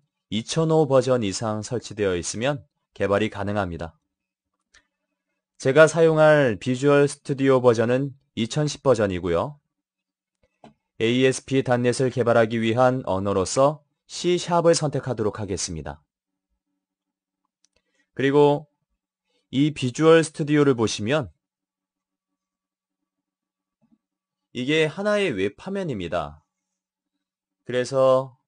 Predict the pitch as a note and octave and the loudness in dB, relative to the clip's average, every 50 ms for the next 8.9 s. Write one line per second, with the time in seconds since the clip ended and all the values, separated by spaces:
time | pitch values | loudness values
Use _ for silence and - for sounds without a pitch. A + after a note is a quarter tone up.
0 | _ _ - - A2+ A#2 A#2+ - - F2 G#2 A2+ A#2+ C3+ C#3 C#3 - - - - | _ _ -16 -12 -10 -10 -8 -8 -6 -6 -4 -4 -2 -2 -2 -2 -4 -8 -12 -10
1 | - E3+ D#3+ F#2+ F2+ - - D3 C3+ C#3 C3 B2 B2+ A#2 B2 A#2+ A#2 A#2 A#2 A#2 | -6 -4 -2 -2 -4 -6 -6 -2 0 0 0 0 -2 -4 -2 0 0 0 -2 -2
2 | A2+ A#2 A#2 A2+ A#2 A2+ - - F2+ F#2+ G2 - - D#3 - - F3 D#3 C#3 C#3+ | -4 -6 -6 -6 -8 -12 -14 -10 -8 -8 -8 -8 -8 -10 -6 -4 -4 -2 -2 -2
3 | C3+ A#2+ G#2 F#2 F#2 F#2+ B2 C#3+ B2 - _ _ _ _ _ _ _ _ _ _ | -2 -2 -2 -4 -6 -6 -8 -10 -12 -14 _ _ _ _ _ _ _ _ _ _
4 | _ _ _ _ _ _ - D3+ D#3 D#3+ D#3+ D#3+ E3+ F3 F3+ F#3 F#3 F3+ _ _ | _ _ _ _ _ _ -10 -6 -2 -2 0 0 0 0 -2 -2 -6 -10 _ _
5 | _ _ _ _ _ _ _ _ _ _ _ _ F2+ G2 A#2+ D3+ D3 _ _ - | _ _ _ _ _ _ _ _ _ _ _ _ -6 -4 -4 -4 -4 _ _ -18
6 | - - G3+ G3+ F#3+ D#3 - B2+ G#2+ F#2 F#2 G2 A#2+ D3+ D3+ C#3+ _ _ _ _ | -10 -6 -4 -4 -4 -4 -6 -4 -2 0 2 0 0 -2 -6 -14 _ _ _ _
7 | _ - D3 E3 G3 F3+ - - F#3 F3+ F3 F3+ F#3+ F#3 F3+ F3+ F3 E3+ B2+ G#2+ | _ -10 -8 -6 -6 -6 -6 -6 -4 -2 -2 -2 -2 -2 -2 -2 -2 -2 -2 -4
8 | G2+ G2+ - A#2+ A2+ G#2 G#2 G2 F#2 F2 E2+ E2 - - C#3 - - _ | -6 -6 -6 -10 -10 -8 -6 -6 -4 -4 -6 -8 -8 -8 -10 -10 -10 _